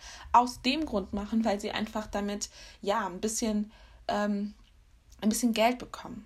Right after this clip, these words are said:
ne? Deshalb auch da wirklich prüft die Rituale, die in der katholischen Kirche oder auch in anderen Kirchen gemacht werden, weil einige, ähm, Traditionen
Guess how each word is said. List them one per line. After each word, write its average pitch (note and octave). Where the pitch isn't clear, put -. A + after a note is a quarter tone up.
ne? A3+
Deshalb A3
auch G#3+
da G#3+
wirklich G#3+
prüft -
die A3
Rituale, A3+
die G#3
in G3+
der G3+
katholischen A#3
Kirche G#3+
oder F#3
auch G#3
in G#3
anderen A3
Kirchen G3+
gemacht G3
werden, F3+
weil F3+
einige, A3+
ähm, G3+
Traditionen A#3